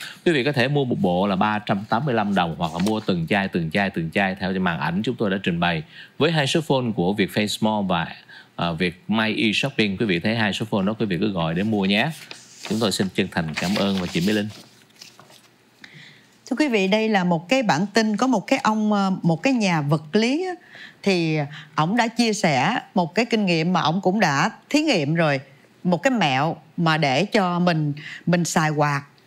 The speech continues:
Speaker 2: ờ, mà làm cho mát nguyên cả cái phòng đó chị. Thí dụ như thường mình xài quạt, mình ưa quạt vô trong người mình, rồi mình đi, mình tua nó qua đi lại, đi qua lại vậy nè, để cho nó mát. Nhưng mà ông này á,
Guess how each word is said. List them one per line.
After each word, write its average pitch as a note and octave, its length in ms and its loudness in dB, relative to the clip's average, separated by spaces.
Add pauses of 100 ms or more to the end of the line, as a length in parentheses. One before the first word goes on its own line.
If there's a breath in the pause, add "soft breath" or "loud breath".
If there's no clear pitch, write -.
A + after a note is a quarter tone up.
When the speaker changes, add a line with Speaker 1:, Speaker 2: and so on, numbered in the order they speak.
(180)
Speaker 2:
ờ, D3 320 2
mà D3 340 0
làm C#3 340 0
cho F3+ 120 2
mát A#3 380 2
nguyên A3 200 2
cả F3 120 2
cái A#3+ 100 0
phòng E3 280 0
đó F3+ 140 4
chị. D#3 200 2
Thí C#4+ 140 2
dụ A#3 160 2
như G3 200 2
thường F#3+ 400 2
mình F3+ 160 2
xài E3 180 2
quạt, D#3 300 0
mình F3 160 2
ưa G3+ 180 2
quạt F3 320 0
vô A3 100 0
trong G#3 120 0
người F#3 200 2
mình, E3+ 280 2 (400 loud breath)
rồi D#3 80 0
mình E3 180 2
đi, A3 340 2
mình F3+ 340 2
tua A3 320 2
nó A#3+ 40 0
qua A3 260 0
đi G#3 120 2
lại, D#3+ 260 2
đi G3+ 220 2
qua G3+ 160 2
lại E3 340 0
vậy E3+ 80 0
nè, D#3 200 2 (360 loud breath)
để F#3 120 2
cho G#3+ 120 2
nó A3+ 80 0
mát. B3 300 0 (340 loud breath)
Nhưng C4+ 240 2
mà G#3+ 80 2
ông G#3+ 220 0
này E3 280 2
á, G3+ 160 0